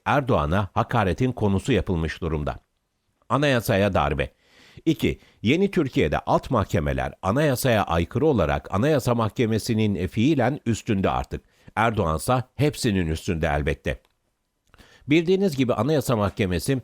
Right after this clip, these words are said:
iki kez Hatay Milletvekili Can Atalay'ın hak ihlali için karar aldı. Karar resmi gazetede yayımlandı. Ama alt mahkeme uygulamıyor. İktidar cephesinin M H P kolu Anayasa Mahkemesi'nin kapatılmasını savunurken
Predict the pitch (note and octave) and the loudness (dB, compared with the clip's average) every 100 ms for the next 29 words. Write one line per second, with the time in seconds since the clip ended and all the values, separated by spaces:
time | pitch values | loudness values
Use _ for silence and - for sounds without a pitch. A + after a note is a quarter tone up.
0 | - - B2 E3 D3 C#3+ C#3+ D3+ C3 A2+ | -8 -8 -4 -2 -2 0 0 2 2 2
1 | A2+ A2+ - G#2+ A2+ F#2+ E2+ F#2+ - - | 2 0 0 -2 0 0 0 -2 -2 -2
2 | C3 A#2 G2+ C3 - - - E3+ - A#2 | 0 2 2 0 -6 -6 -4 -2 2 2
3 | A#2+ B2 C#3 A2 D#3+ D#3+ - G#2+ D#2+ C2+ | 4 4 2 2 0 -2 0 0 2 0
4 | C2+ - _ _ - - - F#2+ F#2 E2+ | -4 -8 _ _ -20 -10 -2 2 2 2
5 | F2 F2+ C#3+ A2 G2 F#2+ G2 F#2+ A2+ F2+ | 0 0 -2 0 0 0 0 0 2 2
6 | E2+ D2+ C2+ C2 _ - - F#2 E2 F2 | 0 -2 -4 -10 _ -18 -4 -2 0 -2
7 | - A2+ C#3 A2+ G2 - F2 A#2+ C#3+ G#2 | 0 -2 0 -2 -2 0 0 0 0 0
8 | G2+ F2+ F2 D#2 D2 B1+ - _ - - | 0 2 0 0 -2 -4 -10 _ -14 -6
9 | C3 - B2+ C3+ C#3+ C3 C3+ B2 B2 A#2 | -4 -2 0 2 2 0 0 0 2 2
10 | F2+ G#2+ A#2 D3+ - A2+ G2+ D#2 - A2+ | 2 2 2 0 0 0 0 -2 -2 0
11 | D#3+ - C3 B2 - B2+ A#2+ - A2+ G2 | 0 0 0 -2 0 0 0 0 0 0
12 | A2+ A#2 B2+ B2+ A#2+ A2 A#2+ D#3 - C3+ | -2 -2 -2 0 0 0 0 -2 0 0
13 | G2+ D2 - D#2+ | 0 -2 -4 -4